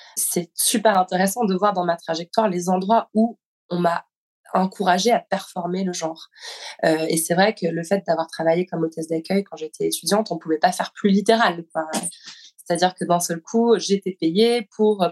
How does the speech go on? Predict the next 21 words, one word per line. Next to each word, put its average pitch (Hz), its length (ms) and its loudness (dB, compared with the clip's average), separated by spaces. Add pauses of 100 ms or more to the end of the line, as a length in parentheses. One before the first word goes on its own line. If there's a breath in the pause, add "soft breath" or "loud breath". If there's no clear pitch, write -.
porter - 260 -6
des 160 120 0
jupes, 208 340 -2
des 165 80 -16
talons, 208 400 2
du 214 160 -8
rouge 147 140 -12
à 151 100 2
lèvres, 220 420 2
être - 320 -12
très 156 140 -12
souriante, 220 640 0 (340 loud breath)
être - 220 -10
très 165 220 -2
discrète, 214 640 0
être - 180 -10
très - 180 -6
gentille, 202 460 0
très 175 240 -2
arrangeante. 202 600 0 (520 loud breath)
Euh, 165 260 2